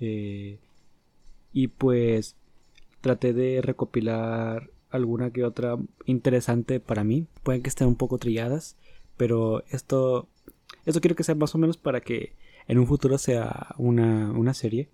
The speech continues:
de, de, de podcast, o sea, tipo, no sé, vamos a ponerle Mucho Miedo o algo así. <laughs> Pues, por, siguiendo, vaya, la, la línea de, de Mucho Podcast, de,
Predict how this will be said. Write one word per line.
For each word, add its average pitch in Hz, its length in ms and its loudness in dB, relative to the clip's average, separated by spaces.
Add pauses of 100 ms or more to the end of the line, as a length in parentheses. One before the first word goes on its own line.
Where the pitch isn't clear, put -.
(680)
de, 110 460 0
de, 107 600 -2
de 117 120 -2
podcast, 127 440 -2
o 139 40 -6
sea, 110 180 -4
tipo, 98 640 -6 (160)
no 113 140 -8
sé, - 280 -12 (200)
vamos 120 300 -6
a 131 60 -4
ponerle 110 680 0 (720)
Mucho 120 360 4
Miedo 120 340 6
o - 100 0
algo 120 200 4
así. 113 280 2 (300)
<laughs> 117 260 2 (600)
Pues, 110 440 -6
por, 127 400 4
siguiendo, 143 440 6
vaya, 139 240 6
la, 113 140 2
la 120 160 2
línea 110 240 0
de, 107 300 0
de 113 100 0
Mucho 117 260 4
Podcast, - 400 -4
de, 131 200 -8